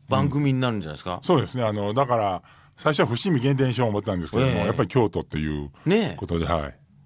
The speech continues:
Speaker 1: もう果てしなく広がりますよね。
Speaker 2: はい。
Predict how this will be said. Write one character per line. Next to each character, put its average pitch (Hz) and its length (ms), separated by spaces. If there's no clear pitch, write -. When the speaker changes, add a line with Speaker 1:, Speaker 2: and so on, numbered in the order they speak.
Speaker 1:
も 143 120
う - 20
果 143 140
て 247 140
し 269 160
な 262 140
く 160 120
広 131 260
が 127 80
り 120 60
ま 117 100
す 95 60
よ 92 80
ね。 87 280
Speaker 2:
は 78 240
い。 - 80